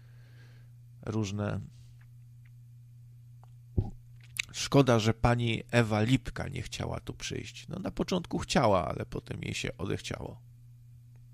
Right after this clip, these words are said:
<laughs> Cóż, no tak bywa, no. Pani Ewa jest, y,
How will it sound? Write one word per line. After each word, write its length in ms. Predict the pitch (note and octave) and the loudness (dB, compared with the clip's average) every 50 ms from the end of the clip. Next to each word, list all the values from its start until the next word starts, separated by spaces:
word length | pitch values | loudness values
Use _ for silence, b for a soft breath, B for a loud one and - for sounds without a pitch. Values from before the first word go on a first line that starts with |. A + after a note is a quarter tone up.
| - - - | -18 -16 -14
<laughs> 180 | - - A#2+ - - - - - - - - B B B B B B B B B B B B B B B B B B B B B B - - - - - - - - - | -14 -14 -14 -16 -20 -20 -20 -20 -20 -20 -20 B B B B B B B B B B B B B B B B B B B B B B -20 -20 -20 -20 -20 -20 -20 -20 -12
Cóż, 580 | - - G2 - - - - - - - - - - - - - - - - - - - E2 D#2+ D#2+ E2+ A2 G#2+ - - - - - - - B B B B B B B B B B B B B B B B B - | -6 -4 -4 -2 -2 -4 -4 -4 -6 -10 -12 -14 -16 -20 -20 -20 -20 -20 -20 -20 -20 -20 -20 -20 -18 -16 -14 -14 -14 -14 -16 -18 -20 -18 -14 B B B B B B B B B B B B B B B B B -16
no 100 | D4 D4+ | -16 -14
tak 200 | - - - - | -12 -12 -12 -8
bywa, 400 | C#4+ - - F#3 - - G#2+ A2 | -4 -2 -2 0 0 0 -2 -2
no. 360 | G#2+ - G#2 G2+ E2+ C#2 A1 - - - - - F2 - - - - - | -2 -2 -4 -4 -4 -6 -10 -12 -14 -10 -8 -6 -6 -6 -8 -10 -2 4
Pani 260 | - D3 F3 F3 E3 - | 4 4 6 4 2 0
Ewa 440 | - A2 G#2+ A2+ C#3+ D3+ D3+ D#3+ D3 | -2 -4 0 2 2 4 4 4 4
jest, 460 | C#3+ C#3+ C#3 - - - - - - | 4 4 2 0 -4 -8 -14 -14 -10
y, 1700 | - - - A2 G#2+ G#2 G2 G2 - - G1+ G1+ - - - - - - G1+ G1+ G1+ G1+ G1+ - - - - A#1+ - G#1 A1 G#1 - - | -8 -6 -4 -4 -2 -2 -2 -2 -4 -4 -6 -8 -10 -12 -16 -16 -14 -14 -12 -12 -12 -12 -12 -12 -12 -10 -10 -10 -10 -10 -10 -10 -12 -12